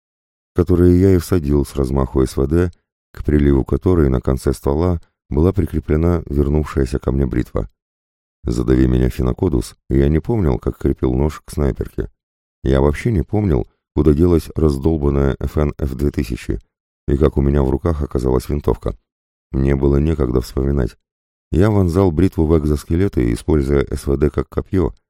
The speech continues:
и монументовцы падали, не успевая развернуть в мою сторону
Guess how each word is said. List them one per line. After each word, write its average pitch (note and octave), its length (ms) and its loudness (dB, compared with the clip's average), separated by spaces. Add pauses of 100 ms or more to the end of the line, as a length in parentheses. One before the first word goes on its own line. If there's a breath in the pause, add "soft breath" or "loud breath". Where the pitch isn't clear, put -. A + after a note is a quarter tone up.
(280)
и B1+ 80 2
монументовцы F2+ 720 2
падали, F#2 420 0
не D#2+ 120 0
успевая C2+ 500 0
развернуть C2+ 480 0
в B1+ 80 -10
мою B1 200 -2
сторону F2+ 520 -2